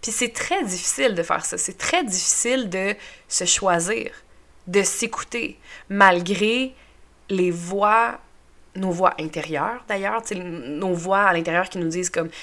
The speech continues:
Hey, mais c'est fou ! Non, mais tu peux pas faire ça ! » Tu sais, j'en parlais dans l'épisode sur les peurs, euh, dernièrement, la semaine passée, mais il y a également le fait, oui, il y a nos peurs, mais il y a, tu sais, il y a les jugements, il y a tout ça autour de tout, puis de faire comme, «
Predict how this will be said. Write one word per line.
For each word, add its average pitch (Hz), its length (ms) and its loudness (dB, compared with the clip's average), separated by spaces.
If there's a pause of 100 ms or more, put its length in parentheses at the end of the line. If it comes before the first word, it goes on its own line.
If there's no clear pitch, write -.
(140)
Hey, 185 140 -4
mais 147 120 -4
c'est - 200 -6
fou ! - 280 -8 (500)
Non, 202 100 0
mais 180 100 -2
tu - 80 -10
peux 175 100 -12
pas 185 140 0
faire - 200 2
ça ! » - 160 4 (460)
Tu - 60 -6
sais, 226 60 0
j'en 196 140 4
parlais 190 200 2
dans 190 80 2
l'épisode 175 380 -2
sur 165 160 -6
les 175 80 -2
peurs, 262 460 -2 (100)
euh, 160 440 -8 (600)
dernièrement, 180 600 4
la 180 100 -2
semaine 170 180 -6
passée, 226 420 0 (440)
mais 190 100 0
il 190 60 2
y 185 40 8
a - 20 10
également 175 340 6
le 214 100 4
fait, 208 300 -4 (500)
oui, 196 140 -2
il 247 40 2
y 240 40 6
a - 20 0
nos 175 120 0
peurs, 247 420 4
mais 180 140 -2
il 170 60 0
y 165 40 4
a, 160 80 2
tu - 100 -6
sais, 220 60 -4
il 190 60 -4
y 170 40 0
a 160 40 0
les 165 160 -2
jugements, 262 400 2
il 233 80 0
y 160 40 0
a 156 40 0
tout - 100 -2
ça 285 160 2
autour 240 200 0
de 190 60 -4
tout, 247 140 -6
puis - 220 -14
de 180 100 -4
faire 254 320 2
comme, « 240 240 0